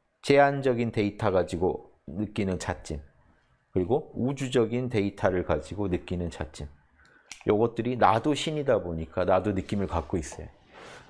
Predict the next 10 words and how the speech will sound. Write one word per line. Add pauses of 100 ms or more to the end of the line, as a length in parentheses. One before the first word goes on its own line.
(160)
나도
신이기
때문에
나도
느낌을
갖고
있습니다. (1300)
그래서
내
느낌,